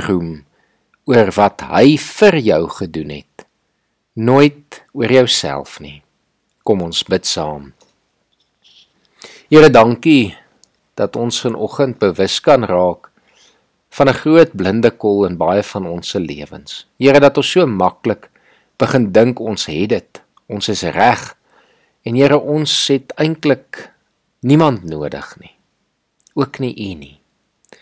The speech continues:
Maar Here, dankie dat ons vanoggend weer opnuut bewus kan raak, dat ons U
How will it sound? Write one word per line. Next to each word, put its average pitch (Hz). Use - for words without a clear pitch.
Maar 143
Here, 143
dankie 127
dat 120
ons 110
vanoggend 120
weer 101
opnuut 123
bewus 92
kan 90
raak, 69
dat 123
ons 143
U 160